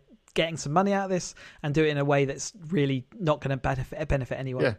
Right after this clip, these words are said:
Speaker 1: You know?
Speaker 2: Um, so it, it'll be interesting to see if the, if the, you know, if
Speaker 1: Will the regulators flex their muscles again?
Speaker 2: Exactly. So, so Duck Duck Go have come out already and said that, you know, this is flawed. You know, ballot box scheme,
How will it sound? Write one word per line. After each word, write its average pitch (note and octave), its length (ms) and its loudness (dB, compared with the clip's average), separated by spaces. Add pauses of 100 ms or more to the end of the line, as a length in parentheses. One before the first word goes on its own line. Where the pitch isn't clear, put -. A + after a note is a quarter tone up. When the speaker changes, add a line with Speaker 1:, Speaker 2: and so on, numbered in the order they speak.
(280)
Speaker 1:
You C#3 140 -10
know? C#3+ 160 -6
Speaker 2:
Um, C#3 520 4
so D#3 540 4
it, D#3 300 4
it'll F3 180 4
be F3 80 6
interesting E3 480 2
to C3 60 -2
see C3 220 2
if - 180 2
the, B2 260 2
if A2+ 180 -2
the, G#2+ 320 2 (160)
you A#2 120 -4
know, G#2+ 260 0
if - 220 -4
Speaker 1:
Will D#3+ 100 6
the D#3+ 80 2
regulators D#3 460 4
flex D#3+ 260 -2
their D3+ 140 0
muscles D#3 320 -2
again? D3 140 4
Speaker 2:
Exactly. A#2 460 2
So, C3+ 120 4
so C3+ 160 4
Duck C#3 180 4
Duck B2+ 160 0
Go B2 200 6
have B2+ 120 2
come C3 160 2
out B2 140 6
already A#2 480 4
and A#2 100 0
said A2+ 360 4
that, A2+ 200 2 (560)
you A2+ 80 -4
know, G#2+ 60 0
this A2+ 160 0
is - 80 -10
flawed. G#2 560 0
You A#2 140 -4
know, A2 440 2
ballot C#3+ 400 4
box C#3+ 220 2
scheme, C3 400 0